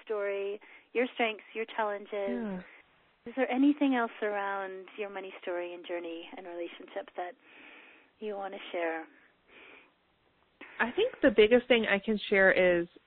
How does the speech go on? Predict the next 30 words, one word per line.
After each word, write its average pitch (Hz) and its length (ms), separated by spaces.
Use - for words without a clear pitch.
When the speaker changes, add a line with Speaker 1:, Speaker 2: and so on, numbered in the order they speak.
Speaker 2:
ask 208 260
for 185 560
some 175 300
support, 175 600
um, 160 500
because 175 600
that 185 300
is 202 160
the 202 80
biggest 185 400
thing 175 180
that 165 100
has 175 240
helped 170 260
me 175 380
through 170 220
all 175 280
of 170 140
these 170 260
little 165 280
hurdles, 165 600
especially 214 680
as 170 140
an 160 100
entrepreneur. 160 800
And 202 100
it 220 120
can 226 180
be 202 240
support 190 480